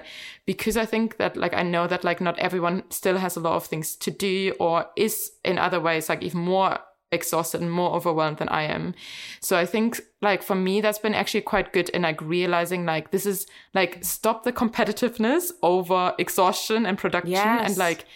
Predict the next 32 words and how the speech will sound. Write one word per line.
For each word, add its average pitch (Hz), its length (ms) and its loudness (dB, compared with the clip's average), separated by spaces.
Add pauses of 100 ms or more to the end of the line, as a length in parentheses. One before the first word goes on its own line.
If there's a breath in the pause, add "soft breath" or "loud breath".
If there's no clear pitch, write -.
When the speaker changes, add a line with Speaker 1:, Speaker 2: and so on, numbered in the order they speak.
(200 loud breath)
Speaker 1:
also 247 200 2
this, 294 280 0
like, 226 240 0
stop 226 260 -2
the, 220 140 0
like, 202 220 2 (120)
romanticization, 196 960 0
like, 165 240 -2 (300 loud breath)
because, 196 540 0 (440 soft breath)
you 208 80 2
know, 196 140 4
there's 208 180 2
actually 240 300 0
Speaker 2:
Mm-hmm. 285 80 4 (100)
Speaker 1:
nothing 240 240 2
to 240 120 0
romanticize 196 800 0
about 170 420 0
constantly, 175 760 -2 (300 loud breath)
like, 185 320 0
kind 202 160 2
of, 196 120 -2
like, 190 160 2
valuing 180 800 2
and, 180 160 -2
like, 165 160 -2
putting 196 280 -2
your 185 220 2
own 175 180 2
value 165 440 0
and 160 180 -6
worth 160 380 0